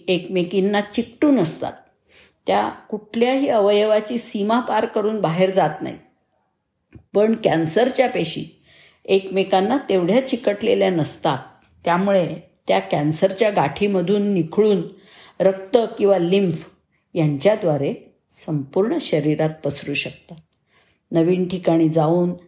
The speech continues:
नवीन गाठ तयार करू शकतात. यालाच आपण कॅन्सर पसरला असं म्हणतो. सामान्य पेशींचा एकमेकींशी रासायनिक सुसंवाद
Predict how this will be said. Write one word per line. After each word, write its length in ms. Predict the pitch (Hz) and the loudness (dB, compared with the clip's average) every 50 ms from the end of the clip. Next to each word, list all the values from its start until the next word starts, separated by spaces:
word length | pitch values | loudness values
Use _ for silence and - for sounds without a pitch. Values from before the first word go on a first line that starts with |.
| _ _ - | _ _ -2
नवीन 380 | 165 175 180 220 247 254 233 | 0 2 4 4 4 4 4
गाठ 420 | 220 196 170 170 165 - - - - | 2 2 2 0 -2 -6 -6 -2 2
तयार 240 | 170 165 156 151 | 2 2 2 2
करू 260 | 156 156 - 135 135 - | 0 -2 -4 -6 -4 -6
शकतात. 420 | - - 135 - - - - - - _ _ _ _ _ _ _ _ _ _ _ _ - | -8 -8 -10 -12 -16 -20 -20 -20 -20 _ _ _ _ _ _ _ _ _ _ _ _ -4
यालाच 640 | 165 165 175 190 214 226 208 160 160 - - - - - _ _ _ _ _ _ | -2 0 2 4 4 2 2 0 -4 -6 -8 -10 -12 -18 _ _ _ _ _ _
आपण 320 | - 151 160 - 170 180 196 - - | -10 -6 -4 -2 -2 -2 -2 -2 -2
कॅन्सर 460 | 143 147 160 156 156 - - 190 190 | -2 0 0 0 0 2 0 0 0
पसरला 580 | - - 214 190 - - 214 202 196 190 - - - - - _ _ _ _ _ _ _ _ - | 0 -2 -2 0 2 4 2 2 2 0 -4 -4 -8 -14 -18 _ _ _ _ _ _ _ _ -6
असं 220 | 156 - - 160 | -2 0 0 0
म्हणतो. 280 | 139 127 - - - - - _ _ _ _ _ _ - - - - - - | 0 -2 -6 -10 -16 -20 -20 _ _ _ _ _ _ -20 -20 -20 -20 -16 -8
सामान्य 560 | - - 208 196 196 214 240 269 285 285 302 | -2 0 0 2 2 2 2 4 4 2 2
पेशींचा 720 | 285 277 277 254 247 - 254 254 254 247 - 247 220 214 - - - - _ _ | 2 2 2 2 2 2 0 0 0 2 2 2 2 0 -2 -6 -14 -20 _ _
एकमेकींशी 760 | - 202 220 - 240 233 226 226 - 220 214 208 - 226 226 | -2 -2 -2 0 0 -2 -2 -2 -4 -6 -4 -4 -4 -4 -4
रासायनिक 800 | 226 - - - - 175 170 160 160 - 175 180 196 214 208 - | -4 -4 -6 -4 -2 0 0 0 2 2 2 2 2 0 -2 -4
सुसंवाद 600 | - - 185 165 170 - 175 170 170 175 175 170 | -6 -6 -6 -4 0 0 0 0 0 0 0 -2